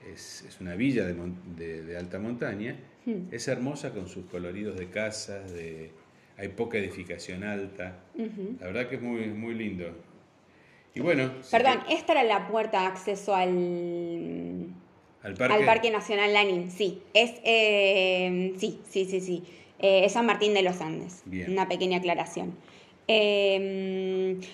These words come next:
Speaker 2: bueno, y otra cosa muy importante que vamos a, a mencionar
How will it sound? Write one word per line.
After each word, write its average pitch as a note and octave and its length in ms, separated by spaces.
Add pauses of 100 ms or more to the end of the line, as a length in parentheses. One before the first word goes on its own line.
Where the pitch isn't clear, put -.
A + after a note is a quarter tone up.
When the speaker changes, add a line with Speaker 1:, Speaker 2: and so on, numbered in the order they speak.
(120)
Speaker 2:
bueno, B3+ 420
y D4 280
otra E4 260
cosa D#4 200
muy C4+ 160
importante C4 680
que - 120
vamos A3+ 280
a, F#3+ 680
a - 40
mencionar A3+ 880